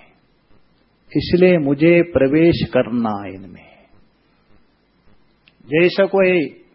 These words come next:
यजमान ने मकान बना दिया, मालिक ने मकान खूब बना दिया,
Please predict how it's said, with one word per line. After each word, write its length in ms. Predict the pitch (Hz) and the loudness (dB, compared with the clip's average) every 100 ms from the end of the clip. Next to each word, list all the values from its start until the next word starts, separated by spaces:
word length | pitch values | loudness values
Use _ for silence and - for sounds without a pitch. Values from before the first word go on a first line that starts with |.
| _ _ _ _ _ _ _ _ _ _ _ _ _ _ _ _ _ - 113 | _ _ _ _ _ _ _ _ _ _ _ _ _ _ _ _ _ -8 -4
यजमान 460 | 139 156 165 165 | -2 2 2 2
ने 220 | 170 170 | 2 0
मकान 500 | 151 147 160 170 170 | 0 -2 0 0 0
बना 280 | 165 165 170 | -2 -2 0
दिया, 340 | 156 135 123 117 | -2 -2 -4 -4
मालिक 460 | 104 104 98 - | -6 -8 -14 -16
ने 300 | 110 - - - _ _ _ 127 | -20 -20 -20 -20 _ _ _ -8
मकान 340 | 135 165 175 175 - | -2 0 0 -2 0
खूब 160 | 185 | 0
बना 260 | 160 160 156 | 2 0 0
दिया, 560 | 143 139 123 98 - | 0 0 -2 -4 -12